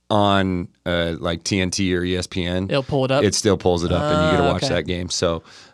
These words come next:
Speaker 1: um, but last year was my first year having it, and, um, I probably spent a total of an hour the entire season
Speaker 2: Oh, really?
Speaker 1: watching. <laughs> So I don't watch a whole lot of basketball other than highlights and looking at what certain players are doing,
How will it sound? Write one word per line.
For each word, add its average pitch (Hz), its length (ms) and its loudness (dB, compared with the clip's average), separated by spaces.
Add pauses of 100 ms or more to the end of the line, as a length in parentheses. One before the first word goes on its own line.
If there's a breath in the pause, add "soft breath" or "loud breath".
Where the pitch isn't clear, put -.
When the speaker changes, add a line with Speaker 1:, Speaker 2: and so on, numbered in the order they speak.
Speaker 1:
um, 85 500 0 (340 loud breath)
but 101 280 2
last 117 320 4
year 127 80 4
was 107 120 2
my 98 140 0
first 101 300 0
year 98 160 2
having 92 320 0
it, 120 200 -4
and, 85 520 -4 (400 soft breath)
um, 85 480 -2 (920)
I - 40 -6
probably 92 340 2
spent 92 340 -2
a 87 60 -2
total 90 340 2
of 82 280 -2
an 85 240 -6
hour 90 400 0
the 90 160 -2
entire 90 340 -2
season 95 380 0
Speaker 2:
Oh, 92 160 4
really? 269 160 4
Speaker 1:
watching. - 840 2
<laughs> - 0 -
So - 400 4 (420 loud breath)
I 120 60 6
don't 175 180 6
watch 147 240 6
a 135 80 8
whole 110 140 8
lot 104 160 6
of 95 60 4
basketball 98 400 4
other 113 240 6
than 101 100 2
highlights 104 460 2
and 95 120 -2
looking 95 340 0 (100)
at 90 380 -2 (360 soft breath)
what 95 280 4
certain 95 340 0
players 90 420 2
are 87 100 -2
doing, 87 540 -2